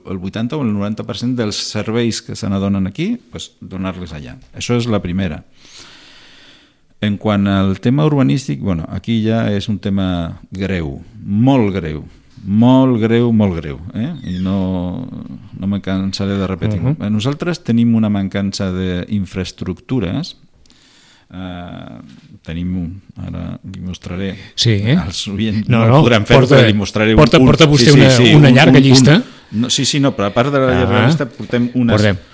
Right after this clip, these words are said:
Speaker 1: una, un, uns projectes d'infraestructures a les,
Speaker 2: Sí.
Speaker 1: a les botigues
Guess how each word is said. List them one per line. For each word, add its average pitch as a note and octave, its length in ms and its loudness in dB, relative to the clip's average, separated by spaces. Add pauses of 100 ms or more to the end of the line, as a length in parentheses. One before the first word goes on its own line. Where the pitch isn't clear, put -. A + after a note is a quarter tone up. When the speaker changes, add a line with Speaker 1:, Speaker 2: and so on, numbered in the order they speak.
(120)
Speaker 1:
una, A2+ 300 -2 (240)
un, G2+ 240 -6 (100)
uns A2+ 240 -2
projectes A#2+ 580 -12
d'infraestructures G2+ 760 -14
a - 80 -18
les, - 40 -4
Speaker 2:
Sí. G#2 240 4
Speaker 1:
a D3+ 120 2
les C3+ 160 -6
botigues G#2 640 -16